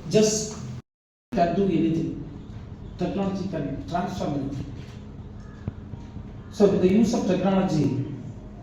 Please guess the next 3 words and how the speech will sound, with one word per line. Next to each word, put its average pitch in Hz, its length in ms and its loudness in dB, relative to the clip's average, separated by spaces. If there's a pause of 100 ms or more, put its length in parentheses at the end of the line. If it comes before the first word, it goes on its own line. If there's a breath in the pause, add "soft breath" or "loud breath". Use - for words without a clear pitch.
(340)
students, 147 680 2 (880)
you 180 160 8
can - 640 6